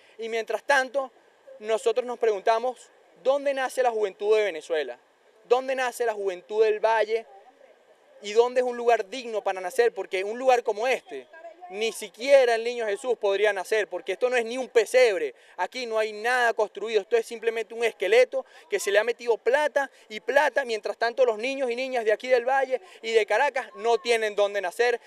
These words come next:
y esa es nuestra denuncia, y eso es Operación Lupa, es meterle el ojo a esa, a esas construcciones, a esas cosas fraudulentas donde se les ha metido muchísima plata y el único perjudicado es el ciudadano de a pie. Y nosotros no nos queremos quedar simplemente con la denuncia,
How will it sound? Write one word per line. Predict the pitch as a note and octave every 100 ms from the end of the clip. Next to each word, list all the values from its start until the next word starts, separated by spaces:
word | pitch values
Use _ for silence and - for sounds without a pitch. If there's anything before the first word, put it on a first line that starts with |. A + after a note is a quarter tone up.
| -
y | - A#3
esa | C4 -
es | A3
nuestra | G3+ G3+
denuncia, | E3+ G3 G3+ G3+
y | G3 B3
eso | A#3+ A#3
es | A3
Operación | G3 F3 - F#3+
Lupa, | G#3+ G#3+ G#3+ - -
es | - G#3+
meterle | A#3 G#3+ C4 A#3+ A3
el |
ojo | A#3 A3+ A#3
a |
esa, | A3+ A#3
a | G#3 F#3+
esas | F#3 A3+
construcciones, | - A3+ - F3+ - B3+ B3+ C4 - - -
a | F3
esas | - G#3+
cosas | A3+ A3+ A3
fraudulentas | A#3 G#3+ F3 G#3+ B3 A3+
donde | G3
se | F3 F#3
les | F#3+
ha | A3+
metido | A3+ B3
muchísima | G#3+ G3 C#4 C4 A#3+
plata | G3 B3+ B3+
y | A3
el | G3
único | C#4 D4+ C4
perjudicado | A3 G3+ G3+ C4 C#4+ C#4 - - -
es | G3
el | A#3
ciudadano | - A3 F#3 F#3+ G#3+ G#3+ - - -
de | F3+
a |
pie. | E3+ A#3 C4+ - _ _ _ _ _ _ _ - -
Y |
nosotros | A3 G#3+ C4 C#4
no | B3+
nos | C4
queremos | - G3+ A#3+
quedar | - F#3+ G3+
simplemente | A3 A3 A3 A3 A3
con | G#3
la | F#3
denuncia, | D#3+ A3 B3 A#3+ B3